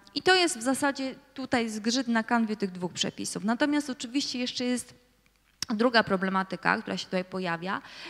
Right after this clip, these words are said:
czyli ta, która jest związana z funkcjonowaniem, wzajemną relacją między artykułem sto osiemdziesiątym a tajemnicą oczywiście zawodowa-, dziennikarska zawodowa, a prawem prasowym.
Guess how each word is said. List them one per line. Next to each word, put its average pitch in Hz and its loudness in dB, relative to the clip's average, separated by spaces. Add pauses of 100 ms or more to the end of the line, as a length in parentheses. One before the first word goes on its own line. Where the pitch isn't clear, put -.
(160)
czyli 269 0
ta, 240 4
która 233 -4
jest 214 -4
związana 220 -2
z - -8
funkcjonowaniem, 220 -4
wzajemną 202 -4
relacją 220 -4
między 202 -6
artykułem 202 -2
sto 208 -2
osiemdziesiątym 202 -4
a 190 -2 (400)
tajemnicą 220 0 (300)
oczywiście 196 -6
zawodowa-, 190 0 (240)
dziennikarska 196 0
zawodowa, 185 -2
a 247 2 (300)
prawem 240 2
prasowym. 196 -2